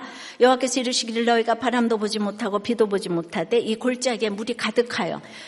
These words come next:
너희와 너희 가축과 짐승이 마시리라 하셨나이다." 여호와의 그 손이 권능으로 임하자 엘리사에게 임한 여호와의 말씀을 이제 그대로 전합니다.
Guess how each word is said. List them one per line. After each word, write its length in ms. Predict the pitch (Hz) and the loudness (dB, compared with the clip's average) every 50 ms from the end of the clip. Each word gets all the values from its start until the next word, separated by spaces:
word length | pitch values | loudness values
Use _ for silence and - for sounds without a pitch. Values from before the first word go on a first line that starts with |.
| - - | -18 -2
너희와 400 | - - 240 247 262 269 262 247 | 4 4 6 6 6 6 4 4
너희 200 | 240 233 233 240 | 4 4 4 2
가축과 520 | 240 - 233 220 - - - - - 214 202 | 2 0 -4 -4 -2 -2 -4 0 0 0 0
짐승이 460 | - - 247 247 247 - 254 233 226 | 2 2 4 4 4 4 2 2 2
마시리라 540 | 220 196 220 233 - 226 220 233 214 226 226 | 2 2 2 0 -2 -2 -4 -2 -2 -2 -2
하셨나이다." 720 | 233 - 294 262 240 220 196 175 170 170 - 220 202 - - - - - - - - - - - - _ | 0 2 2 2 2 0 -2 -4 -4 -2 0 0 0 0 -4 -8 -18 -18 -20 -18 -18 -18 -18 -20 -10 _
여호와의 400 | 220 240 269 294 294 285 285 277 | 6 6 8 8 8 8 6 4
그 80 | 285 - - - - - - - | 2 -2 -6 -6 -16 -18 -20 -10
손이 1000 | - - - - - 359 320 285 208 202 226 240 196 156 151 - - - - - _ | -6 -6 -2 2 4 6 6 6 6 4 0 2 2 0 0 -2 -6 -18 -20 -20 _
권능으로 580 | - - 226 233 233 240 233 220 208 208 208 | -4 2 4 6 6 6 6 4 4 2 2
임하자 720 | 202 190 196 226 220 196 175 160 - 175 185 190 175 165 - - - - - _ | 0 2 4 4 4 2 0 -2 -2 -2 -2 -2 -4 -6 -8 -14 -20 -20 -8 _
엘리사에게 680 | 185 226 233 240 226 - 262 240 214 214 202 202 208 202 | -2 -2 0 -2 -4 -4 -4 -4 -4 -4 -2 -2 -2 -2
임한 420 | 196 196 190 170 175 220 277 - | -2 -2 -2 -2 -2 -2 -2 -2
여호와의 300 | 220 196 190 185 185 190 | 0 0 0 0 -2 -2
말씀을 800 | 190 185 170 175 180 180 - - 180 170 180 226 269 262 175 - - - - - - - | -2 -2 -2 -2 -2 -4 -4 -2 -2 -2 0 2 2 0 0 -4 -8 -16 -20 -20 -20 -6
이제 100 | - 233 | -6 -6
그대로 380 | 220 - - - 254 233 214 214 | -6 -4 -4 0 0 0 0 -2
전합니다. 800 | 202 - - 233 226 240 240 233 214 185 165 - - - 50 | -4 -2 0 0 2 2 2 2 2 0 -2 -2 -4 -8 -12